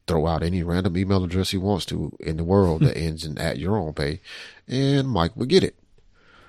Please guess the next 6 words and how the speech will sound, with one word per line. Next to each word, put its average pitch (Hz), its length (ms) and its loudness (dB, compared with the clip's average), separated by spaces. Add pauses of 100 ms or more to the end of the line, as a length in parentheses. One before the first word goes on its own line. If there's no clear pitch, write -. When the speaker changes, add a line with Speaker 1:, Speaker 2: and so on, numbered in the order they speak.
(140)
Speaker 2:
Hmm. 208 240 6 (2500)
Um, 233 400 10 (320)
is 208 340 12
there, 180 560 10 (400)
'cause 165 300 2
I, 190 140 6